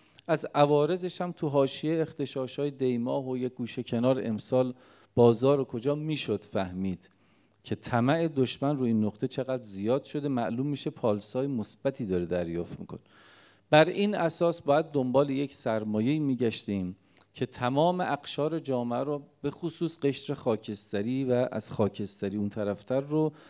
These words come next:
بتونه در یه فرایند واقعی، سهل و منطقی برگردونه به گفتمان انقلاب اسلامی.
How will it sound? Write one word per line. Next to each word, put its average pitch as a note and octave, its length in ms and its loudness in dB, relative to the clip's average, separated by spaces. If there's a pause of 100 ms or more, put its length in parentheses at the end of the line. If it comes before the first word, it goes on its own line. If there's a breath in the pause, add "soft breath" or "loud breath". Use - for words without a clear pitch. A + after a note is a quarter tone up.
(240 loud breath)
بتونه D#3+ 340 0
در B2 240 0
یه C#3 160 -2
فرایند A2 640 0
واقعی، G2+ 840 0
سهل A#2+ 680 0 (400 soft breath)
و G#2+ 100 0
منطقی A#2+ 640 -2
برگردونه E3 840 0
به D3+ 80 -2
گفتمان B2 500 -6
انقلاب F2+ 420 -4
اسلامی. F2 520 -10